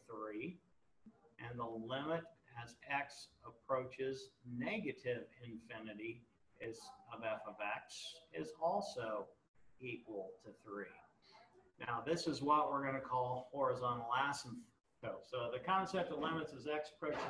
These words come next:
infinity, what happens as x goes really big? So, like, on a graph,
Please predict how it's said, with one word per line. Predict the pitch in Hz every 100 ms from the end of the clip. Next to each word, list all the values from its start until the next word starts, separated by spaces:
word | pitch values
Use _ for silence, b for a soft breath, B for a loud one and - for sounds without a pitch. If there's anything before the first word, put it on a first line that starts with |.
| 131 127
infinity, | 139 160 160 156 156 151 - - - _
what | 143 143
happens | 143 143 147 139
as | 131 131
x | 135 135 -
goes | 139 131 131
really | 131 127 127
big? | 135 -
So, | -
like, | 120 120
on | 135 135
a | 113
graph, | 123 147 143 135 -